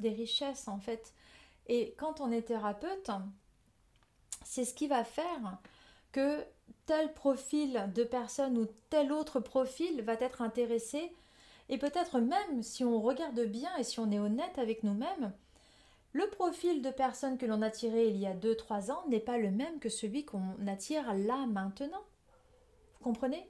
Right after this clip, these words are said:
Il y a vraiment un process qui s'opère en nous, une évolution, et heureusement, sinon, ma foi, bah,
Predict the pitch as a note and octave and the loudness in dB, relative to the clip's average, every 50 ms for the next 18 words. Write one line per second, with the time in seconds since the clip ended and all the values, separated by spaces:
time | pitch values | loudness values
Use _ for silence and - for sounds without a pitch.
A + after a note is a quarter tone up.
0 | - - G#3 A3 A#3 C4 D#4 E4+ F#4 E4 C4+ - - - C#4 C4 C4 - - F4 | -2 0 2 2 2 0 0 2 2 2 2 2 0 0 0 0 0 0 -2 -2
1 | F#4 F4 - - - A3+ - - A#3 A3+ - - F4+ F#4+ F4 D4 C4+ B3+ A#3+ B3+ | -2 -2 -4 -8 -10 -4 0 0 0 2 2 2 0 0 0 0 0 0 0 0
2 | D#4+ G4 F4 A#3+ G#3+ A3+ A3+ A3 A#3 A#3 G#3+ G#3 - - E4+ - G#3+ F#3+ F#3+ F#3 | -2 -2 -2 0 0 0 2 2 0 0 -2 -2 -4 -4 -4 -2 -2 0 0 0
3 | F3 F3 F#3 F3 F#3 G3 C4+ F4 G4 F4+ - - - - - - - - - - | -2 -4 -4 -4 -2 -2 -2 -2 -4 -8 -14 -18 -20 -20 -20 -20 -20 -20 -18 -14
4 | - - - G#3 G3+ A#3 A#3+ A3+ G#3 G3+ - - B3 A#3+ A#3 G#3 G3 F#3 F#3 | -8 -4 0 0 2 2 2 2 2 0 -2 -2 -4 -4 -2 -2 -4 -4 -6